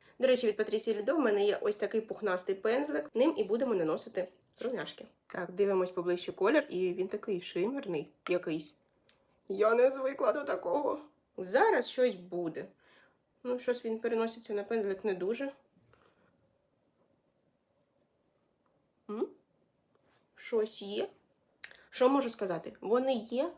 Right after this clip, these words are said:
але щоб їх стало помітно, мені прям багато доводиться нашаровувати. Я не звикла, якщо чесно, до такого. Зазвичай вони дуже пігментовані, всі румяшки. А тут,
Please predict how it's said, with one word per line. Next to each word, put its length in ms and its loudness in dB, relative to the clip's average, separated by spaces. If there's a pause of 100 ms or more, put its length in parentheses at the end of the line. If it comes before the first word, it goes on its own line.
(320)
але 300 4
щоб 220 -2
їх 200 -6
стало 340 0
помітно, 520 0
мені 260 0
прям 280 0 (340)
багато 520 2
доводиться 460 0
нашаровувати. 840 0 (680)
Я 140 0
не 140 4
звикла, 300 -2
якщо 200 -6
чесно, 280 -4 (100)
до 60 -4
такого. 420 6
Зазвичай 420 0
вони 220 4
дуже 300 2
пігментовані, 760 2
всі 160 -2
румяшки. 520 -2 (560)
А 80 -4
тут, 320 -2